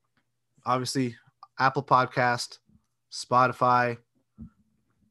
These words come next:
Pocket Casts, Google Podcast, uh, Overcast, Breaker, and Radio Public. That's where you can catch us and Anchor.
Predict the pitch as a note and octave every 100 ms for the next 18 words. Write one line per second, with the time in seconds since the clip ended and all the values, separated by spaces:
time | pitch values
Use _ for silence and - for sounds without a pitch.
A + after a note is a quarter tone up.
0 | _ _ - - - _ - C#3 C3+ C3+
1 | - C3 B2+ A#2+ - - - - _ _
2 | _ _ _ - D3 C#3+ C#3+ C3 B2+ D3
3 | B2 G#3 - - - _ _ _ _ _
4 | _ _ _ _ _ _ _ _ _ _
5 | _ _ _ _ _ _ _ - - -
6 | A2+ A2 D3+ C#3+ C#3 D3 C3+ C3 - -
7 | - _ _ _ _ _ _ _ _ _
8 | _ _ - - C3+ C#3+ D3 C#3 B2+ A2
9 | A#2+ B2+ B2 C3 A#2 G#2 G#2 A2+ A#2+ -
10 | A#2+ A2+ A2 A#2 A#2+ B2 A2+ A#2 - B2
11 | - A2+ - -